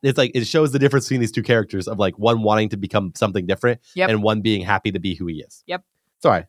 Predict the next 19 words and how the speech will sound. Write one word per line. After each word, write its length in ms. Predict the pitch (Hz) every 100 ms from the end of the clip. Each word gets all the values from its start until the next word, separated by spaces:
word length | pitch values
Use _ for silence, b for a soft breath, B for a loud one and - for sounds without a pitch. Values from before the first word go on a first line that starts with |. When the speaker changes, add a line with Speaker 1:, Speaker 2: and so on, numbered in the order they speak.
| -
Speaker 1:
I 60 |
like 160 | 117 107
that. 160 | 82 - _
Speaker 2:
No, 280 | 262 311 202 -
yeah. 220 | 240 254 _ _ _ -
Speaker 1:
Um, 380 | 143 120 87 85 _ _ _ _ _
and, 380 | 156 143 131 113 - -
uh, 280 | 127 110 95 -
Kaladin 240 | 143 147
is 80 | 131
being 140 | 139
a 40 | 123
little 140 | 127
bit 60 | 123
of 60 |
a 40 | 110
Debbie 180 | 120
Downer, 400 | 110 104 113 139 -
and 320 | 117 101 95